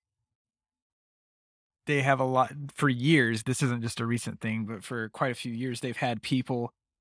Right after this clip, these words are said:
that typically come from, like, California that have a lot of money that'll buy a place up there.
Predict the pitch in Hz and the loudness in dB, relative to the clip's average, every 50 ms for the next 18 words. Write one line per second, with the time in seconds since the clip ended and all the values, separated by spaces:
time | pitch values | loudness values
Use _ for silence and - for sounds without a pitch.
0 | _ _ - 127 117 117 117 113 113 113 - - _ _ _ _ _ _ _ _ | _ _ 2 4 4 4 4 4 2 0 -4 -6 _ _ _ _ _ _ _ _
1 | _ _ _ _ _ - - 170 151 160 - - 165 143 - 160 147 143 139 - | _ _ _ _ _ 0 2 2 2 2 4 4 2 4 4 2 2 2 2 -2
2 | - 135 123 110 107 - - 147 135 156 185 - - 165 143 131 123 123 127 143 | -6 -6 -6 -6 -4 2 4 6 6 6 6 4 4 6 6 6 4 2 0 -2
3 | - - _ _ _ _ _ _ _ _ _ - 131 127 127 123 120 120 120 117 | -2 -6 _ _ _ _ _ _ _ _ _ -12 -2 0 2 4 4 4 4 4
4 | 123 131 123 120 117 120 127 151 156 139 127 123 123 127 127 - _ _ _ _ | 2 2 4 6 6 6 6 6 6 4 4 4 0 -4 -6 -10 _ _ _ _
5 | _ _ _ _ _ _ _ _ _ _ - 127 123 123 123 117 123 123 131 127 | _ _ _ _ _ _ _ _ _ _ 0 2 4 4 4 2 4 6 6 8
6 | 131 139 - - 151 135 127 127 - 151 131 127 - 131 131 139 143 127 123 123 | 8 6 6 4 2 2 2 2 2 2 2 2 2 2 4 4 6 6 4 2
7 | 117 - | 0 -2